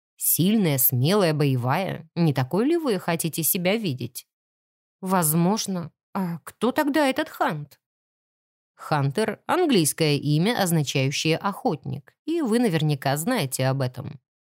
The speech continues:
Это придуманный вашим воображением образ защитника. Здесь сказывается и ранняя потеря родителей, и отсутствие уверенного мужского плеча, на которое вы могли бы опереться».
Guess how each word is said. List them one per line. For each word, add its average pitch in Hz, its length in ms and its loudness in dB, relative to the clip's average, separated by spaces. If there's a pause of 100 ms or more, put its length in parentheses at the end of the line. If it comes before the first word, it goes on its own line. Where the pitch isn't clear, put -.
(240)
Это 302 180 -4
придуманный 165 600 4
вашим 151 340 0
воображением 151 800 2
образ 147 380 0
защитника. 143 840 -4 (680)
Здесь 196 380 0
сказывается 151 680 0
и 139 160 -4
ранняя 202 360 2
потеря 135 420 -2
родителей, 165 720 -2
и 302 160 -8
отсутствие 190 720 -2
уверенного 151 600 -2
мужского 147 520 -2
плеча, - 600 -6
на 143 80 -4
которое 135 440 -2
вы 135 160 -2
могли 135 260 0
бы 143 140 0
опереться». 135 760 -4